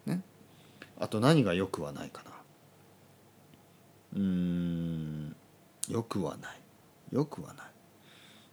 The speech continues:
良くはない。例えばなんかな。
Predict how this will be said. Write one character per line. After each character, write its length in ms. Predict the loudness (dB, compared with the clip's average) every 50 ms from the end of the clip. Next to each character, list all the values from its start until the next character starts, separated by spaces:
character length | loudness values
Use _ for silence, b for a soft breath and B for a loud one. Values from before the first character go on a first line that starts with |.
| b
良 100 | -4 -4
く 140 | -4 -6 -10
は 100 | -14 -14
な 100 | -14 -16
い。 40 | -16 -18 -20 -20 -20 -20 -20 -20 -20 -20 -20 b b b b b b b b b -16 -12 -12 -12 -12 -12 -8 -4
例 200 | -2 -2 0 0
え 40 | -2
ば 160 | -2 -4 -4
な 120 | -2 -2 -2
ん 120 | -2 -4
か 160 | -4 -6 -6 -4
な。 560 | -2 -2 -2 -2 -2 -4 -4 -6 -6 -8